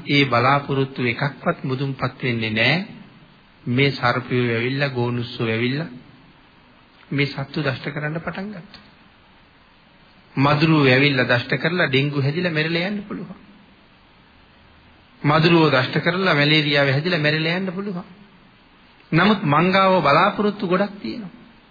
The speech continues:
ඒ එකක්වත් සම්පූර්ණ කරගන්න බැරි වෙන්න පුළුවන්. හදිසියේ පොළගෙක් කාලා මැරිලා යන්න පුළුවන්.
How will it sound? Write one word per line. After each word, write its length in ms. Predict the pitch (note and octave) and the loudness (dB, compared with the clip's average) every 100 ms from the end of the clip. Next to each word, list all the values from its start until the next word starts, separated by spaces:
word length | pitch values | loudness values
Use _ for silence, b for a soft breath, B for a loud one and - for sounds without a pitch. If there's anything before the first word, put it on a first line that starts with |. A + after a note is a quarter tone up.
| _ _ _ _ _ _ _ _ - | _ _ _ _ _ _ _ _ -2
ඒ 160 | D3 | 0
එකක්වත් 420 | - D3 - D#3 - | 2 -2 -4 -6 -4
සම්පූර්ණ 520 | B2+ B2 C3 C3+ C#3 | -4 -4 -4 -4 -4
කරගන්න 460 | C#3+ C#3+ D3+ E3 G#3+ C4 - - - - - _ | -4 -2 0 0 -2 -6 -12 -20 -20 -20 -20 _
බැරි 280 | C3 C3+ C3 | 0 2 2
වෙන්න 200 | D3 F#3 | 0 -2
පුළුවන්. 320 | A3+ - F#3+ - - - - _ _ _ _ _ | -6 -6 -8 -12 -20 -20 -20 _ _ _ _ _
හදිසියේ 600 | - C#3+ D#3+ D3 D#3+ D3+ | -2 2 2 2 2 2
පොළගෙක් 440 | - C3+ C#3 D3 D3 | 2 2 2 0 0
කාලා 300 | E3+ G3 G3+ | 0 2 0
මැරිලා 320 | F#3+ F#3+ G#3+ | 0 -2 -4
යන්න 180 | A#3 A#3+ | -6 -10
පුළුවන්. 360 | C4 E3+ F#3 | -12 -12 -12